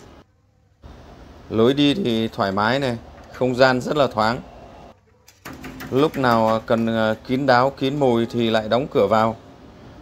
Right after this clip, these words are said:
Hoặc là thích mát thì bật điều hòa. Và khi dùng điều hòa thì nó không bị tốn điện mấy.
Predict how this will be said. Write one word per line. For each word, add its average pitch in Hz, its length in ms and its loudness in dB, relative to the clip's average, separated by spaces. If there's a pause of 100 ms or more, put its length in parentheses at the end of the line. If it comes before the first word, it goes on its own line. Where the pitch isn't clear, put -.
(140)
Hoặc 110 200 -2
là 113 480 2
thích 170 200 -6
mát 160 240 2
thì 120 400 -2
bật - 260 0
điều 117 200 2
hòa. 117 280 2 (1800)
Và 113 640 0
khi 151 280 0
dùng 127 220 0
điều 117 140 0
hòa 113 260 2
thì 110 260 -2
nó 113 320 0
không 139 240 -8
bị 127 100 -6
tốn 120 220 -4
điện 131 180 -2
mấy. 113 220 2